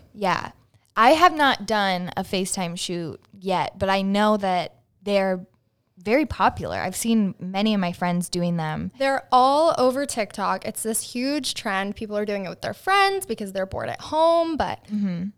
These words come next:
Speaker 2: a lot of it's been really fun, but also harder than normal, I guess.
Speaker 1: I was gonna ask you that. How does it feel, like, compared to normal modeling, in quotes, you know?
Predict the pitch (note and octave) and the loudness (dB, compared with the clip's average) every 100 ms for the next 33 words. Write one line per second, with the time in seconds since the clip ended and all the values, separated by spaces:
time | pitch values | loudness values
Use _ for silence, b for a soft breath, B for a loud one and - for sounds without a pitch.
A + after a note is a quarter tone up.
0 | _ C4+ A#3+ G#3+ B3 D4+ E4+ - D4 C#4 | _ -4 -2 -2 -2 -4 -4 -6 -4 -2
1 | G#3+ G3+ G#3+ A3+ A#3+ A#3+ - - _ _ | -2 -4 -4 -2 -2 -4 -8 -20 _ _
2 | _ _ _ _ - - _ _ A3+ G#3+ | _ _ _ _ -20 -20 _ _ -4 -2
3 | D4 A4 C5 B4+ A#3+ - A#3 A#3 B3+ A#3 | 0 0 -2 0 0 2 0 -2 -2 0
4 | A3 G#3 A3 - _ _ _ _ _ - | 0 -2 -4 -8 _ _ _ _ _ -14
5 | - G#3+ G#3+ A3 B3+ C#4+ D4 D4 D4+ C4+ | 0 2 2 2 0 0 0 0 2 2
6 | G#3+ G3 G#3+ C#4 E4+ F4+ D#4+ E4+ E4+ F4+ | 2 0 -2 0 2 0 0 0 0 0
7 | F#4 - A#3 B3+ B3 C#4 C4 A#3+ B3+ - | -2 2 4 4 0 0 2 2 0 -2
8 | A3 D#3+ D#3+ G3+ A3+ B3+ B3 A3+ A#3 A3 | 0 2 2 2 2 2 -2 -2 -2 4
9 | G#3 G#3 G3+ G3 F#3 - - A3+ G#3 G#3 | 4 4 2 0 -2 -8 -6 0 2 2
10 | G3+ G3+ - G#3 F#3+ F#3+ F#3 - - _ | 2 0 -4 -4 -4 -2 -2 -4 -8 _
11 | E3+ G3 G3 G3 F#3 F3+ F3 E3+ E3 - | -20 -8 0 2 4 2 2 0 -4 -4
12 | F#3 E3+ E3+ E3 E3 E3 F3 G#3 A#3 D3+ | 0 0 0 -2 -2 -2 0 2 2 0
13 | - A#3 G3 F#3 | -2 -2 0 -2